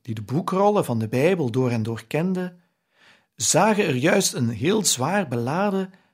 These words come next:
messiaans teken in. En Jezus en zijn leerlingen dus ook. Rond de man uit Nazareth in Galilea hadden zich grote verwachtingen opgestapeld.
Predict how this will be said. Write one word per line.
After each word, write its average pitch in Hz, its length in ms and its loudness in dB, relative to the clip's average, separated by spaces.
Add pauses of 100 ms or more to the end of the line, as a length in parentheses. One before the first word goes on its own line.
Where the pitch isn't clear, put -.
messiaans 131 680 2
teken 208 420 -4
in. 110 340 -8 (1120)
En 110 180 -2
Jezus 185 580 2 (380)
en 214 180 0
zijn 208 160 2
leerlingen 147 420 2
dus 120 300 -4
ook. - 460 0 (2000)
Rond 202 300 6
de 220 60 6
man 254 460 2
uit 120 240 -2
Nazareth 202 640 2
in 110 220 -4
Galilea 135 720 -4 (760)
hadden 190 460 2
zich - 320 -2
grote 214 580 2
verwachtingen 147 760 0
opgestapeld. 123 1120 -6